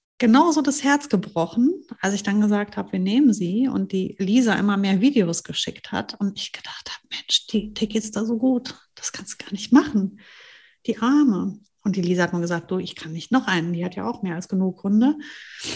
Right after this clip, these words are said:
Das, das ist zu viel." Das konnte ich total verstehen, aber es hat mir das Herz gebrochen, sie da rauszuholen. Ich hatte ein richtig schlechtes Gewissen. Jetzt geht's, ne? Sie ist hier total glücklich. Sie ist ein wirklich sehr glücklicher Hund. Sie ist super hier angekommen.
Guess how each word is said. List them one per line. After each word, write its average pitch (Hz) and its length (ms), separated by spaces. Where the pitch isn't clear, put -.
Das, 214 380
das - 200
ist - 180
zu - 120
viel." 220 600
Das 196 140
konnte 190 180
ich - 80
total 180 320
verstehen, 185 520
aber 185 340
es - 140
hat 196 120
mir 202 100
das 277 180
Herz 208 240
gebrochen, 180 460
sie 208 100
da 226 100
rauszuholen. 180 680
Ich 180 100
hatte - 100
ein 196 40
richtig 214 300
schlechtes 208 400
Gewissen. 190 640
Jetzt 196 300
geht's, - 460
ne? 240 260
Sie 226 100
ist 208 160
hier 247 160
total 247 360
glücklich. 214 440
Sie - 100
ist - 140
ein 202 300
wirklich 214 360
sehr 214 200
glücklicher 190 460
Hund. 190 160
Sie 202 120
ist 202 120
super 240 280
hier 190 200
angekommen. 185 600